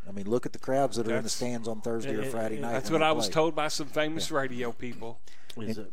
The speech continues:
Speaker 2: They
Speaker 3: that
Speaker 2: don't care about high school. All
Speaker 1: Yeah.
Speaker 2: they care about is U K and U of L.
Speaker 1: If you got, if you gotta sell papers, you gotta go to what's gonna sell you the papers, and so that's why you lead off with the Trinity Saint X game on a, on a Friday, Friday morning when there were games on Thursday night,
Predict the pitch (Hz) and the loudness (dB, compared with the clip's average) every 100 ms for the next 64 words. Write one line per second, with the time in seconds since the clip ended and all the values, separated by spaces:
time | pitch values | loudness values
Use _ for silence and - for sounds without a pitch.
0 | - 120 127 147 151 165 156 131 123 123 | -4 -2 0 0 2 2 4 2 0 0
1 | 131 123 - 135 131 123 120 127 135 147 | -2 -2 -2 -2 -2 -2 -2 0 0 0
2 | 139 131 139 127 120 135 147 139 139 139 | 0 2 0 0 -2 -2 0 0 0 -2
3 | 135 123 107 101 113 - 113 110 117 101 | -2 -2 -4 -2 0 0 2 2 2 0
4 | - 104 107 113 - 120 110 147 160 123 | -2 0 0 2 2 2 4 2 2 0
5 | 104 104 113 107 107 110 107 110 - 113 | -2 0 0 0 0 0 0 -2 -2 -2
6 | 104 - 113 107 101 - 147 - 104 87 | -2 0 0 0 -2 -2 -2 -2 -4 -4
7 | 101 98 95 98 - 101 98 92 - 90 | -4 -2 -2 -2 0 0 0 0 -2 -4
8 | - 98 95 95 90 101 101 98 110 - | -2 -2 -2 0 -2 -2 0 0 0 -2
9 | 104 98 120 110 107 - 113 110 107 - | -4 -4 -2 -2 -2 -2 -2 -2 -4 -2
10 | 117 113 113 - - - - - 107 107 | -2 -2 -2 -4 -4 -4 -4 -2 0 2
11 | 104 107 107 104 98 - 120 120 117 110 | 2 2 0 0 0 2 4 4 2 0
12 | 104 - - - - 120 117 113 - - | -2 -2 -4 -2 0 0 2 0 -2 -2
13 | - 107 120 120 117 110 107 110 110 101 | -2 0 2 2 0 0 0 0 0 0
14 | 110 127 117 123 120 123 127 127 113 131 | 0 0 0 0 2 2 2 0 0 0
15 | 160 | 0